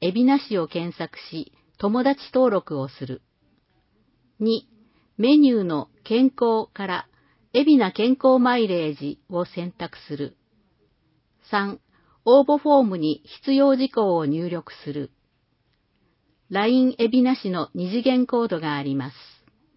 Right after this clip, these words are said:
小さな写真。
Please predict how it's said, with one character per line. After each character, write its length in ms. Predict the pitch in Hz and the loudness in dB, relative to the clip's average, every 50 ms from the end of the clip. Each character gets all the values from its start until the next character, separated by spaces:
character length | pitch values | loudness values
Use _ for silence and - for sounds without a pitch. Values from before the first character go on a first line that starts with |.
| _ _ _ _ _ _ _ _ _ _ _ _ _ _ _ _ _ _ _ _ _ _ _ | _ _ _ _ _ _ _ _ _ _ _ _ _ _ _ _ _ _ _ _ _ _ _
小 200 | - - 302 302 285 - | -4 -2 0 0 0 -2
さ 120 | 214 185 | -6 -6
な 140 | 175 160 147 | -4 -6 -8
写 180 | - 160 147 - - | -8 -10 -14 -14 -10
真。 280 | - 160 151 147 139 | -8 -4 -4 -4 -4